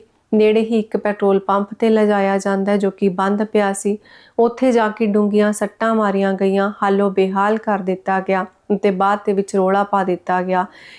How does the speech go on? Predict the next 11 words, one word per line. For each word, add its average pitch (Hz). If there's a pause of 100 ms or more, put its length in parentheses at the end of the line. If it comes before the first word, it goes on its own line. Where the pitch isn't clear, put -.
(120)
ਕਿ 233
ਐਕਸੀਡੈਂਟ 226
ਹੋ 214
ਗਿਆ, 208
ਕਿ 208
ਇਸ 190
ਨੂੰ 196
ਹਸਪਤਾਲ 185
ਲੈ 175
ਕੇ 170
ਜਾਓ। 170